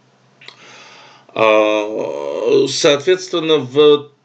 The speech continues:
дополнение к этому в тысяча двести сорок первом году в, эм, будет, э, завершен, э, кастильский перевод, э, вестготских законов.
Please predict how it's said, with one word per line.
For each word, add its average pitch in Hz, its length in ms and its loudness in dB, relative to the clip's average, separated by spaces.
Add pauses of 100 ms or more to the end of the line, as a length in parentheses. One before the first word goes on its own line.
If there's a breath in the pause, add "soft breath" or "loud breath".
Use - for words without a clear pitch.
(200)
дополнение 170 1080 0
к 165 100 -6
этому 151 340 0
в 131 80 -16
тысяча 139 300 -10
двести 156 340 -2
сорок 131 360 -2
первом 165 500 0
году 143 400 0
в, 120 460 2 (420 loud breath)
эм, 117 1400 -4
будет, 156 460 0
э, 127 800 4
завершен, 151 920 0 (580 soft breath)
э, 131 220 -8
кастильский 143 580 -6
перевод, 131 720 0
э, 123 500 6
вестготских 135 720 -2
законов. 107 580 -2